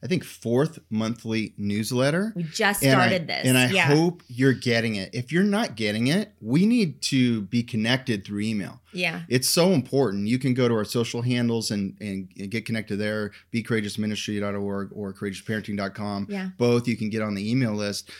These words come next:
Speaker 1: But if you're not on our email list, there might come a day where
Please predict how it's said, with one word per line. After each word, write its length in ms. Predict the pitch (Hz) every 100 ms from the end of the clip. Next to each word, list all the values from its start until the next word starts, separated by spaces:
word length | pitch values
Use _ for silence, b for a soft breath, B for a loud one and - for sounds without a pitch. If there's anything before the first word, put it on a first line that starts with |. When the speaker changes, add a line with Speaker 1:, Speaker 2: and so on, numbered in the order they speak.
| B
Speaker 1:
But 100 | 123
if 120 | 131
you're 100 | 170
not 220 | 180 170
on 180 | 120 127
our 140 | 147 120
email 320 | 110 110 104
list, 200 | 104 -
there 80 | 123
might 200 | 139 170
come 160 | 165
a 40 | 139
day 540 | 101 113 123 107 101 B B B
where 580 | 110 117 113 110 107